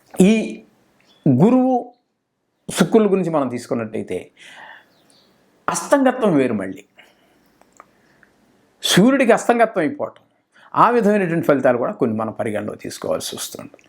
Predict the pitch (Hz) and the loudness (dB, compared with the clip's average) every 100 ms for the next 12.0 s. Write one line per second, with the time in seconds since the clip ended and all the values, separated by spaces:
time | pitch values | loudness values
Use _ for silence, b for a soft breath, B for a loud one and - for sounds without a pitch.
0 | B B - 254 190 - 226 233 226 180 | B B 4 4 4 2 -2 -2 -2 -2
1 | 185 185 127 170 180 117 151 139 107 _ | -2 -2 -2 -4 -4 0 0 0 -8 _
2 | _ _ _ 135 123 139 - - _ b | _ _ _ -2 0 -2 -8 -12 _ b
3 | _ _ 202 165 113 80 - b b b | _ _ 2 2 -2 -8 -16 b b b
4 | b _ _ _ _ 156 180 202 208 156 | b _ _ _ _ 2 2 4 2 0
5 | 139 139 117 - - 147 151 147 127 127 | -4 -6 -10 -16 -8 -4 -4 -2 0 0
6 | - - - 131 139 151 - - - - | -2 -10 -4 0 2 0 -4 -14 -6 0
7 | 196 226 202 131 113 98 - - 160 123 | 4 4 2 -2 -6 -10 -6 0 2 2
8 | 127 156 180 190 - 143 151 123 107 104 | 2 2 0 -4 -2 0 0 -2 -8 -16
9 | _ _ _ b b b b - 269 220 | _ _ _ b b b b -2 2 4
10 | 202 180 131 127 - - _ _ _ _ | 4 4 2 0 -6 -16 _ _ _ _
11 | _ - - - - 151 117 156 190 | _ -8 -2 -2 0 0 4 4 4